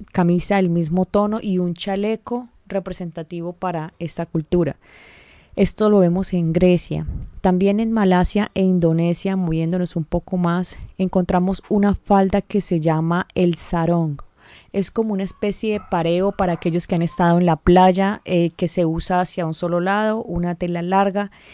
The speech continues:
y se recoge hacia un lado, hacia la izquierda o hacia la derecha, como con un nudo, y se deja la parte de arriba, el pa-, la parte del torso descubierta.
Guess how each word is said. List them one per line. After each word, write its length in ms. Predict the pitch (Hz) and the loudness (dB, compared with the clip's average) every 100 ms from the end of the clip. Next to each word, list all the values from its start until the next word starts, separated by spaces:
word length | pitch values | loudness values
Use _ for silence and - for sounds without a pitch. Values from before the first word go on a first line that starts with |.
| - | -8
y 100 | 214 | -6
se 140 | - 196 | -2 0
recoge 560 | 185 - 190 180 196 - | -2 0 2 2 -2 -4
hacia 320 | 180 - 170 | -6 -4 -4
un 100 | 165 | -2
lado, 220 | 165 156 | -2 -2
hacia 200 | 160 170 | -6 -8
la 80 | 156 | -10
izquierda 460 | - 196 190 190 | -8 -2 0 0
o 80 | 202 | -4
hacia 220 | 190 208 | -4 -8
la 120 | 190 190 | -6 -4
derecha, 500 | 190 185 - 190 - - - - _ | -2 -4 -8 -14 -16 -20 -20 -20 _
como 420 | - 196 190 185 180 | -4 0 0 -2 -2
con 240 | 190 175 | -4 -2
un 200 | 180 185 | -4 -2
nudo, 480 | 220 240 240 277 285 _ _ - - | 0 0 -2 -6 -16 _ _ -20 -10
y 120 | 208 | -8
se 140 | - 185 | -6 -4
deja 420 | 175 165 196 - _ - | -4 -6 -8 -12 _ -10
la 140 | 185 | -6
parte 300 | 180 170 - | -4 -6 -4
de 120 | 180 | -4
arriba, 360 | 180 170 208 214 | -4 -6 -6 -6
el 60 | 208 | -8
pa-, 180 | - | -6
la 140 | 160 - | -6 -6
parte 260 | 160 - | -10 -8
del 140 | 180 170 | -8 -4
torso 340 | 185 185 202 | -4 -4 -8
descubierta. 880 | 185 170 - - - 165 160 - 143 | -10 -10 -12 -16 -6 -4 -4 -6 -16